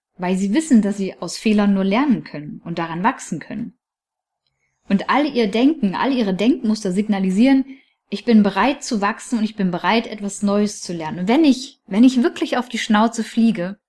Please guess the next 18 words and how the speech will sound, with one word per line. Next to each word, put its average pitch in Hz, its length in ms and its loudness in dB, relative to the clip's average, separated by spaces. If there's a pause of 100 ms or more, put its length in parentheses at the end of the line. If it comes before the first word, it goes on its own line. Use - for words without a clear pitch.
(440)
dann 196 180 -2
habe 226 140 0
ich - 120 -4
am 180 120 -4
Ende 226 260 4
immer 269 240 2
noch 247 200 2
was 147 200 -12
gelernt. 147 480 -10 (560)
Dann 208 160 6
mache 233 180 4
ich 214 80 -4
den 185 160 -2
Fehler, 233 420 0
den 180 160 -2
ich 175 140 -8
gemacht 170 420 -6
habe, 190 420 -6